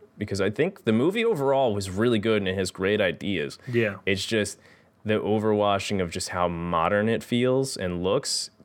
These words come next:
Speaker 1: it, it takes away from it. 'Cause everybody in
Speaker 2: I
Speaker 1: it was
Speaker 2: agree.
Speaker 1: pretty, pretty good. Russell Crowe being named Jackknife is, is what driving me bonkers. But other than that, I think, I think it was really good. It had really great idea, and I really wanna see another movie from him again.
Speaker 2: Yeah.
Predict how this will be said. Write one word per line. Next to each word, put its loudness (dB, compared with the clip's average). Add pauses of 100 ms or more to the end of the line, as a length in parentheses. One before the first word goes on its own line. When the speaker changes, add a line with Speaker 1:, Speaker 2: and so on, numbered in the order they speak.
(120)
Speaker 1:
it, -4
it -8
takes 0
away 0
from -6
it. -10
'Cause -8
everybody -2
in 4
Speaker 2:
I 4
Speaker 1:
it 4
was 2
Speaker 2:
agree. 0
Speaker 1:
pretty, 0 (260)
pretty 0
good. 0 (460)
Russell 2
Crowe 0
being 2
named 2
Jackknife 0
is, -6
is -6
what -10 (200)
driving -2
me -8
bonkers. -6
But 0
other 2
than -6
that, 0 (840)
I 0
think, 0
I 2
think 0
it 2
was -2
really 2
good. 2
It -4
had -2
really 2
great 2
idea, 0
and -8
I -4 (240)
really 2
wanna 0
see -2
another -2
movie -4
from -2
him 4
again. 2 (220)
Speaker 2:
Yeah. -6